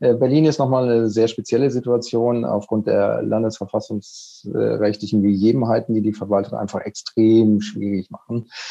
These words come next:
und, äh, der Zuständigkeiten zwischen Bezirken und, äh, der Landesverwaltung.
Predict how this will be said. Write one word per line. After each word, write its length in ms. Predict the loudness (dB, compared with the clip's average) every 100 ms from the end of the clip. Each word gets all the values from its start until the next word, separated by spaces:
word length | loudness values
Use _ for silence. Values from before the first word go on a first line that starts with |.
| -14 -8
und, 460 | -2 0 0 -2 -2
äh, 280 | 0 0 0
der 400 | 0 0 -2 -6
Zuständigkeiten 720 | -10 -12 -8 -10 -8 -8 -8
zwischen 380 | -10 -12 -8 -8
Bezirken 460 | -8 -4 -4 -2 -4
und, 360 | -4 -6 -8
äh, 300 | -4 -2 -2
der 80 | 0
Landesverwaltung. 800 | 2 2 0 -2 -8 -10 -10 -10